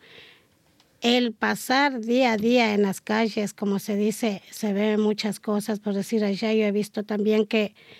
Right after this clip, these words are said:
hay personas ya de la tercera edad que,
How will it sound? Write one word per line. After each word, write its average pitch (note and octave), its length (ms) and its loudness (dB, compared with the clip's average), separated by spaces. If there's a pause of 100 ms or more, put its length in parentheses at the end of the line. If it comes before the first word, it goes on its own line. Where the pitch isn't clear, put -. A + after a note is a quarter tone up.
(1400)
hay C#4 200 2
personas A#3 680 2
ya A3 240 2
de A#3 100 2
la G#3+ 140 2
tercera G#3+ 400 -2
edad G#3 400 0
que, F3+ 500 -2